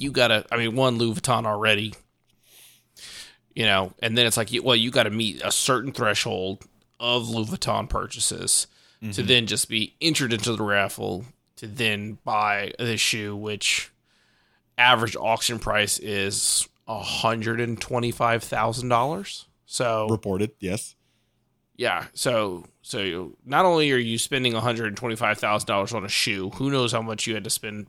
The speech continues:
Speaker 1: before?
Speaker 2: To get
Speaker 1: Like,
Speaker 2: the sh-,
Speaker 1: what's the
Speaker 2: yeah.
Speaker 1: minimum? Just the minimum. Um, which if I had to assume, they probably aren't making that number public.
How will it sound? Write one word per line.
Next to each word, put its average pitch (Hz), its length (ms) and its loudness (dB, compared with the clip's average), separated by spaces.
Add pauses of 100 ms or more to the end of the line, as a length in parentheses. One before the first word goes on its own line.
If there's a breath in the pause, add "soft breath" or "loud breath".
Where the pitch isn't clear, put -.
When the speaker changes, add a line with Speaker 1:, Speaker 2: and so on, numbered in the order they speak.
(120)
Speaker 1:
before? 98 680 -4 (360)
Speaker 2:
To - 80 -14
get 113 200 -6
Speaker 1:
Like, 104 80 -6
Speaker 2:
the 113 140 -2
sh-, - 20 -2
Speaker 1:
what's 147 200 6
the 101 140 4
Speaker 2:
yeah. 85 140 2
Speaker 1:
minimum? 110 640 4
Just 143 260 2
the 147 80 -2
minimum. 107 680 -2 (1000 soft breath)
Um, 98 640 2 (480)
which 123 180 -2
if 117 80 -2
I 107 140 6
had 120 200 4
to 110 100 2
assume, 101 480 0
they 98 140 0
probably 120 460 4
aren't 113 260 0
making 107 380 -2
that 104 300 2 (260)
number 98 340 -8
public. - 540 -8